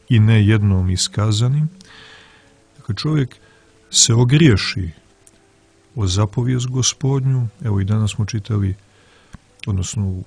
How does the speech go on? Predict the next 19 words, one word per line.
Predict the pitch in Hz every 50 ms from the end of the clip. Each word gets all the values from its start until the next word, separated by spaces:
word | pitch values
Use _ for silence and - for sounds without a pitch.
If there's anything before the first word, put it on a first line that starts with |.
| - -
da, | 127 113 110 104 101 101 98 98 92
subota, | 90 - - 110 98 107 107 98 - - 107 104 98
bilo | 95 104 98 95 98 95
je | 92 90
evanđelje | 92 90 95 95 95 95 98 95 92 92
o | 90 90
praštanju, | 85 - 98 92 92 92 90 - - - - 104 101 101 98 95 90 - - _ _
„Praštajte, | - 101 101 98 92 - - - - 104 98 98 - 104
praštajte, | 98 - 107 98 95 95 - - - 104 95 95 - - 101
praštajte | - 98 101 95 92 - - - 95 92 - - 98 95 92 92 95 101
i | 101 101
oprosti | 104 98 101 - 104 104 101 - - - - 101
nam | 92 95 95 92
dugove | 92 90 98 95 92 101 95 90 90 87
naše.” | 87 95 104 110 - - - 107 - - - - - - - - - _ _ _
Dakle, | 143 131 - 123
čovjek | 107 - - 143 160 156 120
se | - - 110
prosto | - - 135 139 127 - - - - 117 110